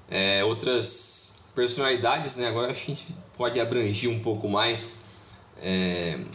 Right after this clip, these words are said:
algumas dessas notícias. Os irmãos Klitschko, que são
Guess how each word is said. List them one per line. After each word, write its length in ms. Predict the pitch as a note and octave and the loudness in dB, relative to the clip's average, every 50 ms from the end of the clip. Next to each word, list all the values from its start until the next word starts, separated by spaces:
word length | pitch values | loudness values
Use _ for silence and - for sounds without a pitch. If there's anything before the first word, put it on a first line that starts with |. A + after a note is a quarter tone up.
| - - - - - - - - - - - - - - - - - - - - - - - - - - - - - - - | -16 -18 -20 -20 -20 -20 -20 -20 -20 -20 -20 -20 -20 -20 -20 -20 -20 -20 -20 -20 -20 -20 -20 -20 -20 -20 -20 -20 -20 -14 -6
algumas 300 | - G2+ G2+ G2+ G2 G2 | -4 -2 0 0 0 0
dessas 280 | G2+ F#2+ - G2+ F#2+ | 0 0 0 -2 0
notícias. 540 | - G#2 F#2+ F#2 - A2+ G#2+ - G2+ G2 F#2+ | -2 -2 -2 0 0 0 0 0 0 0 -2
Os 140 | G2+ G2+ G#2 | -2 -2 -2
irmãos 320 | A2+ A2 A2 A2+ A2 - | 0 0 0 0 0 0
Klitschko, 460 | - B2+ B2 B2 - - - - G2 F#2 | 0 0 0 0 0 -2 -4 -4 -8 -4
que 100 | - - | -2 -2
são 320 | - - G2+ G2 F#2 - | 0 0 0 -2 -2 -4